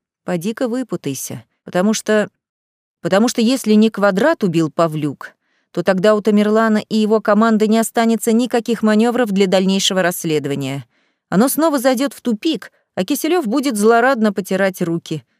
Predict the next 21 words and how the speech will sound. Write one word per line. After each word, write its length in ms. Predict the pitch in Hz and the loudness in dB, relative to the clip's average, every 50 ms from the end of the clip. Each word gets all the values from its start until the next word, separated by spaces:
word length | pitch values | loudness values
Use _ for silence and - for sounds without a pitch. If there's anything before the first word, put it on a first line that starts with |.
| _ _ _ _ | _ _ _ _
А 100 | - 175 | -2 -2
этого 280 | 190 196 214 202 202 | 0 0 -2 -4 -2
Тамерлану 580 | 196 202 196 202 196 196 202 202 196 196 196 - - | -2 0 2 2 2 2 2 2 2 2 0 0 0
ох, 160 | - 269 262 | -2 -2 -2
как 200 | - - 220 - | -2 -6 -6 -4
не 80 | 220 208 | -4 -4
хотелось 600 | - 214 208 - - 180 180 165 147 151 147 - | -4 -6 -8 -8 -8 -6 -6 -6 -6 -8 -10 -10
бы. 220 | - 139 135 127 - _ _ _ _ _ _ _ _ | -8 -8 -8 -8 -12 _ _ _ _ _ _ _ _
Умыть, 580 | - 240 269 277 262 240 190 147 - - - - _ _ _ _ _ | -2 0 2 4 4 4 2 2 -2 -6 -14 -20 _ _ _ _ _
умыть 520 | - 233 240 226 220 226 269 277 202 - - | 0 2 4 4 4 4 2 0 -2 -2 0
ему 200 | 180 180 202 220 | 0 2 2 2
надо 260 | 226 214 175 151 151 | 2 2 0 -2 -4
Киселева, 640 | - 165 - - 208 214 294 330 311 214 160 135 117 _ _ _ _ _ _ _ | -6 -8 -4 -2 0 2 2 2 2 0 0 -2 -4 _ _ _ _ _ _ _
чтобы 380 | _ - - - 247 220 269 247 | _ -8 -4 -2 0 0 0 -2
понял 520 | - _ - 311 302 269 220 190 185 175 | -2 _ 0 0 2 2 2 2 0 0
тот, 320 | 170 - - 170 151 - - | -2 -2 -2 -2 -2 -2 0
как 240 | - 208 196 - - | -2 -2 -2 -2 -4
халатно 640 | - - 220 233 247 233 214 190 - 175 175 180 | -2 0 2 2 4 2 2 0 0 0 0 0
вел 220 | 170 196 220 196 170 | 2 2 2 2 2
это 180 | 165 - 185 | 0 0 -2
дело, 400 | 180 160 190 247 240 214 175 151 | -2 0 0 2 4 4 2 2